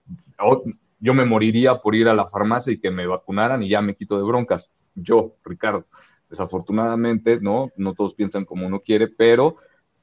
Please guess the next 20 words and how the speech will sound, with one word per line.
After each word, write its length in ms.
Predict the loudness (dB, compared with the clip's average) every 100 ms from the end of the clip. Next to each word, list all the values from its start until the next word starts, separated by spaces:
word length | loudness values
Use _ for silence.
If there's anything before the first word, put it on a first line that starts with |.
| -4 -2
afortunadamente 760 | 2 2 2 2 2 2 2
los 140 | 0
jugadores 400 | 0 2 2 2
de 80 | 0
los 180 | -4 0
Raiders 440 | 2 4 2 -2 _
ya 200 | -4 -2
entendieron 640 | 0 -2 -2 0 0 0 0
que 60 |
obviamente 400 | 0 0 -2 -4
es 80 | -2
una 160 | -2 -2
desventaja 560 | -4 -4 -2 -4 -2
no 200 | -2 -2
estar 220 | -2 -2
vacunado, 600 | -2 -4 -6 -4 -2 -4 -6 _ _ -6
¿no? 340 | 0 2 2
Y, 240 | 0 -2 -4
y, 200 | -8 -6
y, 640 | -6 -4 -4 -4 -6 -8